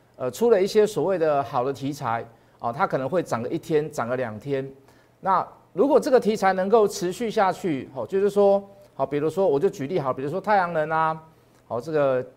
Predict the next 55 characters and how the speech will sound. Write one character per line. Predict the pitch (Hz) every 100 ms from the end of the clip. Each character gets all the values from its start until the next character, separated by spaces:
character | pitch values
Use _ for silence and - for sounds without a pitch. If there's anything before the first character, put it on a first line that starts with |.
| _ -
节 | 175
能 | 196
减 | 175 143
碳 | 202
的 | 180
这 | 175
个 | 180
政 | 160 202 175
策 | 202 180
啦， | 156 139 139
国 | 143 151
家 | 175 202
支 | 196 196 208
持 | -
的 | 156
这 | 151
个 | 180 -
政 | 208 175
策 | 156 185
啦， | 156 139
哦， | 156 139
你 |
就 | 151 196
可 | 196
以 |
看 | 196 175
到 | 175 135 - - _ _ _ _
飙 | - 175 143
一 |
大 | 165 139
段 | 143 127
出 | - 123
来。 | 107 - - _ _ _ _ _ _ -
好， | 151
有 | - 196
那 | 277
个 | 247
涨 | 180 214
几 | - 139
天 | 143 165 160
的 | 143 107 - _ _ _
啊， | 156
也 | 240
有 | 233
那 | 220
个 | 220
涨 | 220 139
那 | 175
个 | 180
一 | 190
个 | 170
波 | 165 151
段 | 147 123 107
的。 | 104 - _ _ _ _ _ -
那 | 294